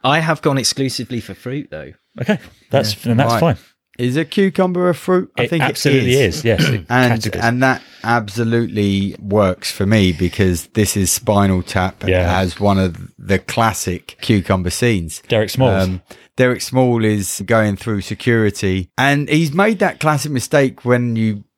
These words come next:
Speaker 3: put cucumbers down your, your trousers is putting silver paper on it.
Speaker 1: Yeah.
Speaker 3: Um, because if he'd have just put cellophane on it or
Speaker 2: But why
Speaker 3: something
Speaker 2: did he
Speaker 3: else,
Speaker 2: need anything?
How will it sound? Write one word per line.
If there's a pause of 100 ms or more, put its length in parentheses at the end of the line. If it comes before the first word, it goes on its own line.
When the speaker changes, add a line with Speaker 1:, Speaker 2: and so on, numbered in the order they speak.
(200)
Speaker 3:
put
cucumbers
down
your,
your
trousers
is (380)
putting
silver
paper
on
it.
Speaker 1:
Yeah.
Speaker 3:
Um,
because (240)
if
he'd
have
just
put
cellophane
on
it
or
Speaker 2:
But
why
Speaker 3:
something
Speaker 2:
did
he
Speaker 3:
else,
Speaker 2:
need
anything?